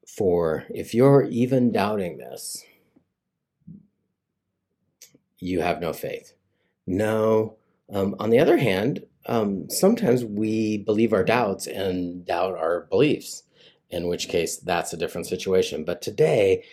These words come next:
um, right in the middle of this, the disciples are going to have some of all of this together, and Jesus is going to come amongst them. So let's get to the story, shall we?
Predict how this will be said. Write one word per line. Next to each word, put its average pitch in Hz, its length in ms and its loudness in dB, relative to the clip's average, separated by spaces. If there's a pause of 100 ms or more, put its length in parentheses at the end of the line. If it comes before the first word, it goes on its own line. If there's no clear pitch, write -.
(280)
um, 92 540 -6
right 147 240 2
in 139 60 -4
the 139 80 2
middle 117 260 4
of 87 80 -2
this, - 160 -2
the 98 160 -10
disciples 95 640 -2
are 85 100 -2
going 90 320 0
to 78 80 -2
have 87 540 -6 (300)
some 113 520 0
of 104 160 0
all 98 320 2
of 95 140 2
this 85 180 -2
together, 82 460 -4
and 80 420 -8
Jesus 90 500 -6
is - 200 -10
going 82 240 -4
to 80 60 -4
come 82 200 -10
amongst 80 400 -8
them. - 160 -12
So - 160 -12
let's 143 300 2
get 98 320 -2
to 120 80 -6
the 104 100 -4
story, 78 640 -4
shall 117 300 0
we? 185 100 4